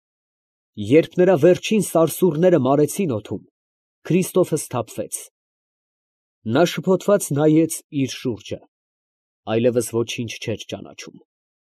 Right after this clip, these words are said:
Ամեն ինչ փոխված էր իր շուրջը, իր մեջ։ Այնտեղ այլևս Աստված չկար։ Ինչպես հավատքը, այնպես էլ հավատքի կորուստը հաճախ շնորհի մի պարգև է, հանկարծական մի լույս։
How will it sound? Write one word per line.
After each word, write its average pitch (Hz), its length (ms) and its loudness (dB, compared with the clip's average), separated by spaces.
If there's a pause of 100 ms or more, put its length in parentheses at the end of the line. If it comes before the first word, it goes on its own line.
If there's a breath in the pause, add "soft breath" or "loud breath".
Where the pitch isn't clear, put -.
(120)
Ամեն 170 280 -2
ինչ 170 120 -6
փոխված 190 480 -4
էր 113 140 -2 (120)
իր 151 220 -4
շուրջը, 139 480 -4 (320)
իր 143 200 -4
մեջ։ 131 300 -4 (960)
Այնտեղ 135 400 2
այլևս 156 480 4 (140)
Աստված 127 540 -6
չկար։ - 440 -16 (1400)
Ինչպես 156 380 0
հավատքը, 160 500 0 (520)
այնպես 156 360 2
էլ 160 140 6
հավատքի 147 480 2
կորուստը 180 560 2 (180)
հաճախ 156 440 0 (140)
շնորհի 180 480 2
մի 175 160 2
պարգև 143 500 -2
է, - 80 -18 (500)
հանկարծական 160 680 2
մի 160 120 2
լույս։ 139 300 -4